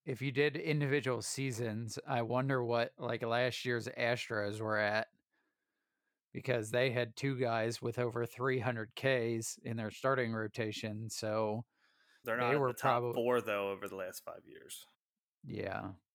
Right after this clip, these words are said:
Speaker 1: But four years ago, they didn't have Verlander or Cole on their team, so.
Speaker 2: You're right. But, uh, which is what I'm trying to get at, is that strikeouts are up a ton
Speaker 1: Mm.
Speaker 2: right now,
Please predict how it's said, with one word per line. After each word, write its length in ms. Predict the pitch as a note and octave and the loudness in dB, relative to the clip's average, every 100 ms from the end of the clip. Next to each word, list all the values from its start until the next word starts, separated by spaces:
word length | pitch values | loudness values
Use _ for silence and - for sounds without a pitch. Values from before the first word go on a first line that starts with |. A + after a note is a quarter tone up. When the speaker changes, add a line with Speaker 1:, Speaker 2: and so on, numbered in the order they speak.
| _ _ _ - | _ _ _ -6
Speaker 1:
But 120 | A#2 | -4
four 240 | - C#3 A#2 | 2 2 4
years 260 | A#2 A#2+ | 2 0
ago, 200 | A#2 A2 | 0 2
they 100 | A2 | 2
didn't 280 | G#2+ A2+ A#2 | 2 0 -2
have 260 | A2+ A#2 - - - A#2 | 0 0 -2 -10 -10 -2
Verlander 580 | A#2 A2+ A2+ A2 G#2+ G#2+ | 2 2 2 0 2 0
or 220 | B2+ B2 A2+ | 2 0 0
Cole 380 | - G#2+ G2+ G#2 | 0 0 0 -2
on 80 | G#2 | -4
their 140 | G#2+ | -6
team, 400 | - A2 A2 A2+ | -6 -4 -4 -6
so. 400 | - A2 A2 A#2 | -6 -6 -4 -4
Speaker 2:
You're 120 | G2+ | -6
right. 200 | F#2+ F#2 - - - - - | -8 -10 -10 -20 -20 -6 4
But, 220 | C3+ A#2 | 4 4
uh, 40 | - - _ _ _ A#2+ | -2 -12 _ _ _ -6
which 120 | A2 | -2
is 120 | G#2+ - | 0 2
what 80 | |
I'm 80 | A2 | 2
trying 160 | G2+ G2+ | 2 0
to 60 | |
get 180 | F#2+ G#2+ | 2 2
at, 160 | F#2+ F#2+ | 4 2
is 120 | F#2+ | 0
that 140 | G2 | 0
strikeouts 560 | - - G#2+ G2 G2+ - | 2 4 4 4 0 0
are 200 | G2 D2+ - | -4 -4 0
up 240 | G#2 F#2+ - _ _ _ _ | 0 0 -4 _ _ _ _
a 80 | G#2+ | -8
ton 360 | - - A2 G2+ | -4 2 2 2
Speaker 1:
Mm. 40 | |
Speaker 2:
right 200 | F#2+ F2+ | 0 -2
now, 220 | G#2 F#2+ | -2 -2